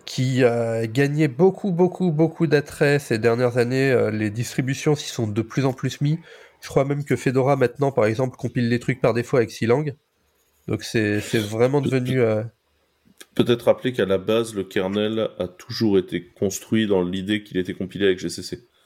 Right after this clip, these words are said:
Speaker 1: C'est ça, c'est-à-dire que historiquement, le kernel et beaucoup d'autres projets, euh, c'était on fait du G C C et si ça marche avec autre chose, tant mieux, mais on va pas chercher à ce que ça marche, quoi. C'est, euh,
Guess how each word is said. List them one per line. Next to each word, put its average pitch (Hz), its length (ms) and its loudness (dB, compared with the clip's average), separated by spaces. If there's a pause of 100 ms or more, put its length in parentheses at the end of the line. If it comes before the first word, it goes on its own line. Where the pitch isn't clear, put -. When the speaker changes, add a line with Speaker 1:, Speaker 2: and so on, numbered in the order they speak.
(120)
Speaker 1:
C'est 160 140 2
ça, 147 200 4
c'est-à-dire 135 680 -4
que 131 260 0 (120)
historiquement, 156 580 2
le 131 140 2
kernel 147 500 2
et 123 120 4
beaucoup 151 460 2
d'autres 143 240 2
projets, 151 480 2 (500)
euh, 107 200 6
c'était 120 340 0
on 135 100 2
fait - 160 -2
du 110 120 -2
G 117 120 2
C 117 160 0
C - 160 -2
et 139 240 4
si - 140 -6
ça 131 140 2
marche 123 200 0
avec 123 200 0
autre 123 120 -2
chose, 139 200 0
tant 123 120 2
mieux, 143 200 2
mais 135 100 0
on 113 100 0
va 113 140 2
pas 131 80 6
chercher 117 300 -2
à 120 40 4
ce - 60 -10
que - 80 0
ça 127 140 2
marche, 117 240 2
quoi. 110 160 0
C'est, 113 280 -4
euh, 110 140 0